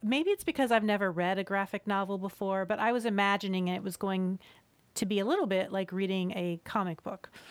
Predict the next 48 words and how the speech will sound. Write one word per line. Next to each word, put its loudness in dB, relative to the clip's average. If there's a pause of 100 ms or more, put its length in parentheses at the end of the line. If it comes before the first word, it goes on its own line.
(160)
where 0
you 2
have 0
strips -4 (340)
that 0
are 0
kind -4
of -4
stacked -2
on -2
top -4
of -6
one -2
another. -4 (400)
And 2
the 2
artistic -2
style 4 (360)
of, -2 (260)
of -2
this 2
book 0 (420)
is 0
such 4
that -2
there, 4
there 2
may 4
just -2
be 2
one 2
picture -4
per -4
page, 0
but -2
there -2
could -4
also 0
be 0
five 2
or 0
six -4
pictures -6
per -6
page, -2
and 0
they 2
could -6